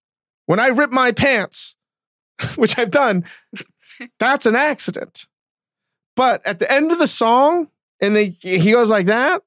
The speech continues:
Speaker 2: So perfect.
Speaker 1: And they got the perfect alibi. It was a malfunction of my wardrobe. You couldn't script it better than that.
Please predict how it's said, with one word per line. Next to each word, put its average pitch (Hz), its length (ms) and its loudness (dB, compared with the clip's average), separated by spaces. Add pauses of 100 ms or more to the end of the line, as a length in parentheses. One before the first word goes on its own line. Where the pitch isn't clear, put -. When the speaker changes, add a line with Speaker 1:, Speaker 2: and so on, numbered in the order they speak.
(100)
Speaker 2:
So 208 160 -20
perfect. 175 360 -20 (480)
Speaker 1:
And 269 160 -2
they 339 160 4
got 370 240 -2
the 359 100 0
perfect - 680 -2 (160)
alibi. 233 600 0 (580)
It 196 80 2
was 208 180 4
a 208 80 2
malfunction 190 960 -2 (140)
of 175 120 -2
my 185 160 2
wardrobe. 185 640 -2 (1080)
You 247 120 4
couldn't 440 380 2
script - 420 -2
it 165 160 2
better 123 280 0
than - 200 -12
that. - 200 -18